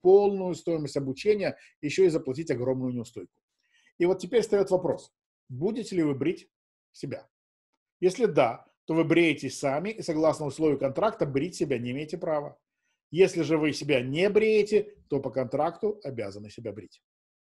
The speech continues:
В наши же дни более распространено обозначение этой ошибки как уловка двадцать два по названию культового романа американского писателя Джозефа Хеллера.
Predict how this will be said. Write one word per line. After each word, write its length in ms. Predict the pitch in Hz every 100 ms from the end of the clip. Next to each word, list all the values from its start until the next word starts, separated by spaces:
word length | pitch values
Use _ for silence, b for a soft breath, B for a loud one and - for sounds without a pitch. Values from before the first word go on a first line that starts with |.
| _ _ _ _ b b b b b _
В 100 | 147
наши 300 | 240 233 220
же 140 | 202
дни 280 | 196 214 208
более 360 | 143 139 147 147
распространено 920 | 147 170 156 175 180 190 226 233 233 -
обозначение 640 | 147 143 156 180 175 156
этой 320 | 156 156 143
ошибки 320 | 135 226 226
как 200 | 160 -
уловка 480 | 165 160 185 180 170
двадцать 400 | 147 156 151 143
два 240 | 147 170 139
по 120 | 127
названию 480 | 123 143 143 135 117
культового 560 | 165 165 165 143 135
романа 420 | 131 139 180 170
американского 640 | 165 127 120 147 135 - -
писателя 500 | 127 160 147 151 143 B _
Джозефа 520 | 117 151 135 135 139
Хеллера. 580 | - - 127 104 90 -